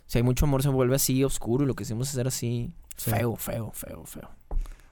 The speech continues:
Speaker 2: Oye, y fue un, en, en algún momento sentiste el, en, cuando estabas componiendo el disco, un, un burnout, un, de que, güey, ¿sabes qué? Ya la chingada, ¿o no?
Speaker 1: No, de-, fíjate que en este disco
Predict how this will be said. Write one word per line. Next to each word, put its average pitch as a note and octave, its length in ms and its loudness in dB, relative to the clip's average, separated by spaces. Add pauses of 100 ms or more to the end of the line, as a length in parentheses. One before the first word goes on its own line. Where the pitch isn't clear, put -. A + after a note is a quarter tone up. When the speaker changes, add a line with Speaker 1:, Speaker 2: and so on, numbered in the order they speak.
(140)
Speaker 2:
Oye, C#3+ 320 6
y C#3+ 100 4
fue C#3+ 160 4
un, D3+ 360 6
en, D#3 180 6
en D3+ 140 6
algún C#3 200 8
momento D#3+ 380 6
sentiste C#3+ 500 4
el, C#3 220 4
en, A2 480 2
cuando A#2+ 200 2
estabas B2 280 0
componiendo B2+ 460 4
el B2 60 2
disco, B2+ 320 2
un, B2 280 2
un A#2+ 280 2
burnout, B2 500 4
un, B2 360 4
de A#2 120 0
que, A2+ 100 -2
güey, A2+ 200 2
¿sabes A#2 260 0
qué? B2+ 240 2
Ya A2+ 240 2
la A2+ 120 -2
chingada, A#2+ 600 0 (240)
¿o A#2 120 0
no? G#2+ 220 0 (760)
Speaker 1:
No, D3 640 8
de-, C3+ 140 2
fíjate E3 320 6
que F3+ 80 4
en E3 80 8
este E3 200 4
disco F3+ 680 6